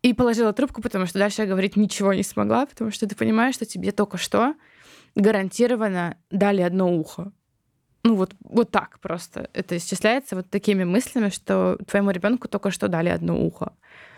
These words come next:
Нам, значит, фонд собрал деньги, фонд с-, самостоятельно перевёл их в Америку. М, большое спасибо девочкам из фонда, потому что, ну, да, я их мучила вообще, я терроризировала их каждый день.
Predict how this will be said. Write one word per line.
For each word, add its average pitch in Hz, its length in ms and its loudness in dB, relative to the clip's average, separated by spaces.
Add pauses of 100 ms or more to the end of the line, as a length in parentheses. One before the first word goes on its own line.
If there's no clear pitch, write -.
(120)
Нам, 214 360 2
значит, 185 320 -6
фонд 190 260 0
собрал 175 340 0
деньги, 185 440 -2 (100)
фонд 175 260 -2
с-, 170 200 -6
самостоятельно 175 420 0
перевёл 170 340 0
их - 140 -8
в - 20 -6
Америку. 262 840 0
М, - 320 -6
большое 180 260 0
спасибо 175 320 -2
девочкам 180 440 -2
из 170 100 -6
фонда, 170 280 -2
потому - 220 -10
что, - 260 -6 (140)
ну, 165 180 0
да, - 260 -2
я 214 260 2
их 190 160 -4
мучила 202 380 0
вообще, 170 400 -2
я 160 60 -2
терроризировала 170 680 0
их 160 160 -4
каждый - 400 -4
день. - 360 -2